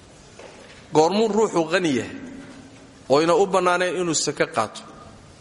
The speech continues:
Goormuuse uusan ghani ahayn oo uu sakada qaadan karaa waa? Ah, laanna waxa weeyaan, ghani sakaa lagu leeyahay. Sakana ma qaadan karo. Marka ghani goormuu noqonayaa?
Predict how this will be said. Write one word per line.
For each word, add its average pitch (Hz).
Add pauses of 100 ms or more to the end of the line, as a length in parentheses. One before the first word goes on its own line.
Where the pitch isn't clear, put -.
(720)
Goormuuse 185
uusan 160
ghani 196
ahayn 160 (520)
oo 170
uu 165
sakada 180
qaadan 151
karaa 127
waa? 98 (1300)
Ah, 101 (640)
laanna 135
waxa 165
weeyaan, 160 (560)
ghani 190 (260)
sakaa -
lagu 143
leeyahay. 101 (640)
Sakana 185
ma 170
qaadan 139
karo. 98 (1500)
Marka 175
ghani 208
goormuu 190
noqonayaa? 139